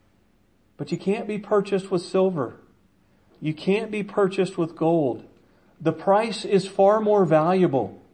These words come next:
You are purchased with the blood and the life that Jesus gave on the cross.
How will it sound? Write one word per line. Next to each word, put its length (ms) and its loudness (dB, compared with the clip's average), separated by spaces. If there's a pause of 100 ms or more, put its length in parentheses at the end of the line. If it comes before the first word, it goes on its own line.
(440)
You 200 0
are 80 4
purchased 520 0
with 120 0
the 80 0
blood 640 2
and 160 4
the 80 6
life 600 2
that 180 0
Jesus 460 -2
gave 440 2
on 200 2
the 100 0
cross. 640 2